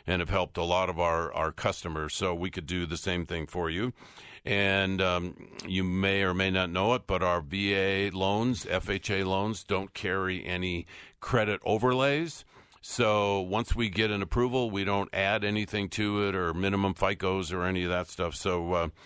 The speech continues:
look forward to, and, oh, uh, w-, it, they said, um, the question is, "How'd you hear about us?" And he said, "Radio,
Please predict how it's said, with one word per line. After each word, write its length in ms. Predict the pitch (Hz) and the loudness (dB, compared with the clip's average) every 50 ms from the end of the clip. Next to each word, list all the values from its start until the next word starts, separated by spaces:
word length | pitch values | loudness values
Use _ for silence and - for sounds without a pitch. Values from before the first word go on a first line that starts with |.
| - - - | -20 -16 -6
look 200 | - 98 107 - | -2 -2 -2 -2
forward 320 | - 110 110 107 110 107 92 | 0 -2 0 0 -2 -4 -4
to, 220 | - 117 117 127 117 | -4 -2 0 0 0
and, 80 | - - | 0 0
oh, 220 | 120 120 101 87 | 2 2 2 0
uh, 140 | 78 80 90 | 0 -2 -6
w-, 220 | 87 92 92 90 82 85 - | -6 -10 -14 -16 -16 -14 -10
it, 360 | 95 95 92 - - - - | -8 -8 -8 -10 -12 -14 -12
they 100 | 90 95 | -10 -10
said, 760 | 85 - - - - - 143 151 139 98 82 85 95 104 - - - - - - - - - - | -10 -10 -14 -10 -2 0 2 2 2 2 0 0 -2 -4 -10 -18 -20 -20 -20 -20 -20 -20 -6 -2
um, 920 | 98 98 98 95 95 95 92 92 92 90 90 90 90 87 85 87 85 73 - | 0 2 2 2 2 2 2 2 2 0 0 0 -2 -4 -4 -6 -6 -8 -8
the 80 | 76 92 | -10 -6
question 380 | - 107 107 - - - 92 90 | -4 -2 -2 -2 -2 -4 -2 -2
is, 160 | 90 87 80 | -2 -2 0
"How'd 240 | 92 95 95 85 - | 0 0 0 -2 -4
you 80 | 76 | -2
hear 100 | 101 131 | 0 0
about 260 | 147 113 92 87 87 | 0 2 0 0 0
us?" 160 | 95 95 - - | -2 -4 -8 -8
And 120 | 90 87 | -8 -6
he 80 | 90 90 | -6 -6
said, 240 | - - 90 76 | -6 -6 -4 -2
"Radio, 360 | 82 101 101 90 80 65 53 | 0 0 0 0 -2 -6 -8